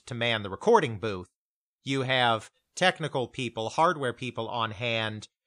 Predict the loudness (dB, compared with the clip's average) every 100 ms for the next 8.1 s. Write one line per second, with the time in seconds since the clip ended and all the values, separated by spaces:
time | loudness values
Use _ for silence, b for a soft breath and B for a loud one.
0 | _ -8 -2 -2 -2 -8 0 4 6 4
1 | 0 -10 -20 _ _ _ 0 4 4 4
2 | -4 -6 -2 -2 -4 -10 -10 -10 -12 _
3 | _ _ -2 -2 0 2 4 2 0 4
4 | 4 4 -2 -8 -4 -2 -2 -2 -4 -6
5 | -10 _ _ _ -2 0 0 0 -2 2
6 | 6 8 8 6 2 -2 -10 -6 -4 -2
7 | -4 -4 -8 -8 -8 -4 -2 0 0 -2